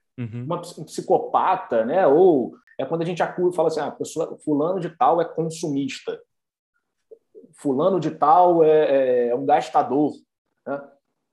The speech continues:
Speaker 2: Fulano de tal representa um comportamento coletivo, né? Uma
Speaker 1: Com certeza.
Speaker 2: prática que é coletiva, não é só o fulano de tal que compra muito tal coisa, né? Comprar muito tal coisa significa algo socialmente, não é uma doença que ele tem, né? Algo que ele precisa ser tratado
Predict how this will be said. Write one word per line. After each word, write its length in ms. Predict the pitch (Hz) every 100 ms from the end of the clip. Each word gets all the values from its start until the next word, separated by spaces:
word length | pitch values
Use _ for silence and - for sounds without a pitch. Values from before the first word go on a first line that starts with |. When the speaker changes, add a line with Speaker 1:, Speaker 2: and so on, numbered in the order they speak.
| _ _
Speaker 2:
Fulano 280 | 180 208
de 100 | 214
tal 320 | 196 160 208 220
representa 640 | 208 214 208 156 170 208
um 80 | 240
comportamento 600 | 247 233 233 208 214 -
coletivo, 580 | 196 214 220 185 156 110 _
né? 100 | 143 151
Uma 120 | 127
Speaker 1:
Com 100 | 139
certeza. 140 | -
Speaker 2:
prática 380 | 147 160 - 180
que 80 | 175
é 40 |
coletiva, 540 | 175 180 170 156 147 135
não 60 |
é 40 | 151
só 140 | 175
o 60 | 175
fulano 320 | 165 156 156
de 100 | 147
tal 240 | 170 147
que 100 | 170
compra 300 | - 156 156
muito 320 | 127 135 151 -
tal 160 | 147 -
coisa, 280 | 127 117 - _ _
né? 320 | 113 123 - _ _ _
Comprar 420 | 151 147 165 175
muito 220 | 160 165
tal 180 | 170 147
coisa 280 | 160 175 180
significa 720 | 175 170 156 175 170 185 190
algo 360 | 170 165 151 135
socialmente, 640 | 131 135 120 117 120 - _ _
não 140 | 131 139
é 40 |
uma 220 | 170 175
doença 680 | 156 151 151 156 - 107 98 -
que 80 | -
ele 140 | 123 123
tem, 260 | 131 107
né? 160 | 110 131
Algo 400 | 113 135 131 123
que 100 | 135
ele 140 | 135
precisa 260 | 131 - 135
ser 200 | 135 -
tratado 680 | 127 120 135 131 113 107